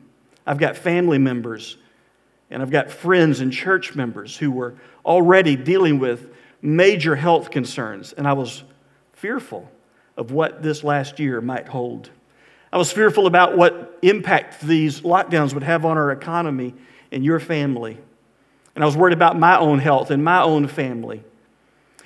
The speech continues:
And during that time, I remember hearing people make the statement, and I think they meant well, but it, they would make the statement,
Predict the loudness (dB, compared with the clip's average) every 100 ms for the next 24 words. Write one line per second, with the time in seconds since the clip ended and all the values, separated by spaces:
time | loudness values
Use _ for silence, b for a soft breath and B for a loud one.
0 | 0 2 4 4 6 4 4 -2 2 4
1 | 4 4 4 4 2 0 0 -2 -2 -2
2 | -4 0 2 2 0 -2 -4 2 0 2
3 | -2 0 2 2 4 0 2 0 0 -2
4 | -4 0 2 2 0 B B B 2 2
5 | -2 -6 0 2 4 2 2 0 -2 0
6 | 0 0 -2